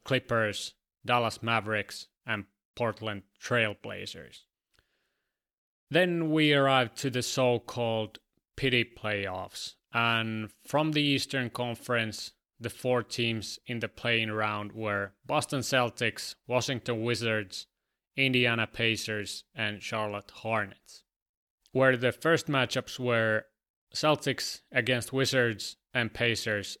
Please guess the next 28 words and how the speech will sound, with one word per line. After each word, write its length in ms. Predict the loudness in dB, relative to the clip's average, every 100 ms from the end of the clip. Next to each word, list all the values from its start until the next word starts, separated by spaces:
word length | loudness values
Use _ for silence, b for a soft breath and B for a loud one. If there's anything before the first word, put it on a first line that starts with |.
| -6
against 400 | -2 -2 -2 -8
Hornets. 640 | -4 -4 -4 -10 -20 -20 _ _ _ b b b _ _ _ _ -4
The 80 | 0
Celtics 460 | 2 2 2 -2
advanced 680 | -2 -2 2 2 2 0 -6
after 400 | 0 0 2 0
winning 420 | 2 2 2 0 0
Wizards 600 | 0 2 0 -2 -8 -8
in 140 | -4 -2
the 100 | -2
first 460 | 0 0 0 -4
game 360 | -2 -2 -2 -6 _
and 220 | -4 -4 -6 _
faces 400 | -2 -2 -2 -4
up 240 | -2 -2 -4
against 460 | -4 -4 -4 -8
the 120 | -8 -8
star-studded 880 | -4 -2 -2 -2 -6 -4 -4 -8 _ _
second 440 | -2 0 0 -2 -2
seed 460 | -2 -2 -2 -4
Brooklyn 520 | -6 -6 -4 -6 -6
Nets, 420 | -4 -4 -4 -12 -12 _ _ _ _ 0
which 240 | 0 2
will 200 | 2 2
be 440 | 4 4 4 2 0
an 260 | 0 0 -2
interesting 580 | -4 -2 -4 -2 -2 0
matchup 400 | 0 0 -4